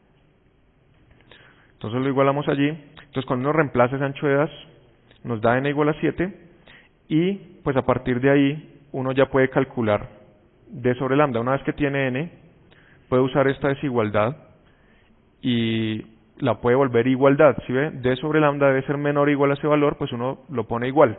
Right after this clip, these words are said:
y listo, es la mejor elección siempre. ¿Y por qué esta elección es la mejor? ¿Por qué hacerlo igual es lo mejor?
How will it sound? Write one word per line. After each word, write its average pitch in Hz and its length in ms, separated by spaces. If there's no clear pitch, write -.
y 139 60
listo, 117 300
es 113 80
la 131 80
mejor 123 260
elección 127 380
siempre. 120 400
¿Y 147 80
por 135 180
qué 147 100
esta 147 140
elección 139 360
es 139 80
la 147 100
mejor? 143 260
¿Por 120 120
qué 123 80
hacerlo 135 240
igual 143 220
es 143 60
lo 143 120
mejor? 120 340